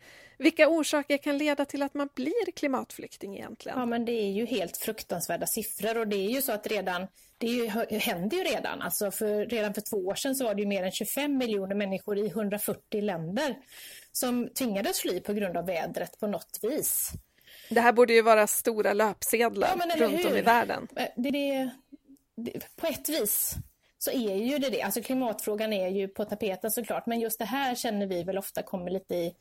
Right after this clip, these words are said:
Speaker 2: andra hand, för oss här i alla fall.
Speaker 1: Mm.
Speaker 2: Men det kan ju vara att det är, det blir kraftigare regn, det blir ju torka, det blir ännu torrare i redan.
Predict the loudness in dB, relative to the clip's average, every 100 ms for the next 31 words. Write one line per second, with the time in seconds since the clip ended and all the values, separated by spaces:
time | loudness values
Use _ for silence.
0 | -20 -16 -6 -2 -2 -2 -2 -2 0 -2
1 | -2 -4 -2 -2 -2 0 0 -2 -2 -4
2 | -4 -8 _ _ -20 -16 -16 -2 0 2
3 | 0 -2 -2 0 0 0 -2 -4 -2 0
4 | 0 0 -2 -4 -2 0 -2 -2 -4 -2
5 | -2 0 0 -2 0 -2 -4 -6 -10 _
6 | -2 0 0 -2 -2 -2 -2 -4 -6 -4
7 | -2 -2 -2 0 0 -2 0 -2 0 -2
8 | 0 0 0 -2 -4